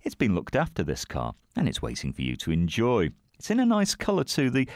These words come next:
metallic grey really suits the lines of the S forty, I reckon. And you've got smart alloys too. Now get inside, contrasting interior, which is very comfortable. It's half leather, very nice place to be behind the wheel. You've got all-round airbags,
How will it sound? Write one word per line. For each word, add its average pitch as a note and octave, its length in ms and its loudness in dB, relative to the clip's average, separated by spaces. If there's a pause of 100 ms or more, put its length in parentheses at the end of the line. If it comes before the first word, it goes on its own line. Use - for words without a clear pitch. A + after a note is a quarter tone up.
(100)
metallic - 460 -2
grey C3 260 2
really A#2 260 2
suits - 400 -2
the - 120 0
lines C#2+ 480 0 (280)
of C#2 140 -8
the C#2 140 -2
S - 160 -6
forty, - 460 -6 (200)
I D2 120 -6
reckon. C2 480 -8 (200)
And B2+ 100 -6
you've A2 120 -6
got - 160 -8
smart A1 360 -6
alloys A1+ 380 -8
too. - 360 -2 (360)
Now E3+ 80 -2
get - 220 -2
inside, E3+ 520 0 (240)
contrasting F3 680 0
interior, A2+ 640 2 (380)
which - 140 -8
is A2 80 -4
very A2+ 240 2
comfortable. A2+ 500 -2
It's - 140 -6
half A#2+ 360 -2
leather, A2+ 380 2 (400)
very F3 240 0
nice C3 300 0
place G#2+ 260 -2
to F#2 100 -4
be E2+ 180 0
behind D2+ 360 0
the D2 80 -2
wheel. D2 360 -2 (320)
You've C3+ 140 -4
got - 160 -4
all-round C2 460 -6
airbags, F#2+ 800 -2